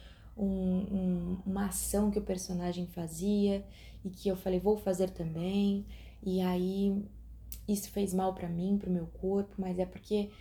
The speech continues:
na verdade, a minha mente já não tava legal, o, o meu coração precisava de tratamento, precisava de cuidado. Então, por muito tempo eu responsabilizei o outro, mas também entendi que o que precisa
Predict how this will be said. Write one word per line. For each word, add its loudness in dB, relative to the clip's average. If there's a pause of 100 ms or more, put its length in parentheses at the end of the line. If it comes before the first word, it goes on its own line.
(140)
na 4
verdade, 0
a 2
minha 0
mente 0
já 0
não -2
tava -2
legal, 0 (320)
o, 0
o -2
meu 4
coração 0
precisava -2
de -6
tratamento, -4
precisava -6
de -12
cuidado. -4 (500)
Então, 2
por 0
muito 2
tempo 0
eu -4
responsabilizei -2
o 2
outro, 0
mas -8
também -4
entendi -4
que -4
o 0
que -10
precisa 0